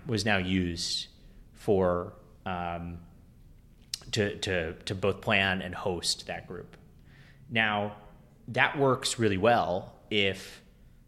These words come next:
the nonprofit program is set up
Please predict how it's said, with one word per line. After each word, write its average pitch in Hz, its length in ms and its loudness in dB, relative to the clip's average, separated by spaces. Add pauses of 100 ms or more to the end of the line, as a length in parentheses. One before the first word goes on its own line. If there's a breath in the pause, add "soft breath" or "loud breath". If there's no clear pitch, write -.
the 90 640 0
nonprofit 104 800 2 (160)
program 98 680 2
is 98 120 -4
set 101 260 0
up - 480 -2